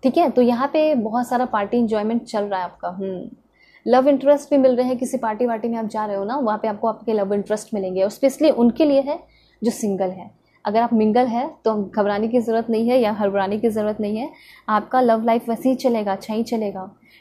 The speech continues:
ठीक है। आप ज़्यादा किसी पे ध्यान मत दीजिएगा, आप अपना love life अच्छा चलाते रहिए। लेकिन अगर आप अकेले हैं तो आपका पूरा हक बनता है कि आप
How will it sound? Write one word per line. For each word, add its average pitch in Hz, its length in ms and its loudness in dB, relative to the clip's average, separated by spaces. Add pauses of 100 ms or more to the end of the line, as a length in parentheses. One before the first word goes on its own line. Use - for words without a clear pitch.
ठीक 233 160 0
है। 285 80 8
आप 202 200 4
ज़्यादा 220 220 2
किसी 233 200 -4
पे 240 120 2
ध्यान 220 260 -2
मत 208 80 0
दीजिएगा, 185 600 -4 (180)
आप 214 120 0
अपना 226 200 0
love 220 200 2
life 226 180 0
अच्छा 233 200 -6
चलाते 202 360 -2
रहिए। 190 340 -2 (360)
लेकिन 262 380 4
अगर 220 320 0
आप 226 320 -2
अकेले 220 360 0
हैं 214 400 -6 (380)
तो 196 60 2
आपका 214 260 2
पूरा 277 360 4
हक 285 100 2
बनता 247 340 0
है 247 120 0
कि 254 120 0
आप 214 360 -4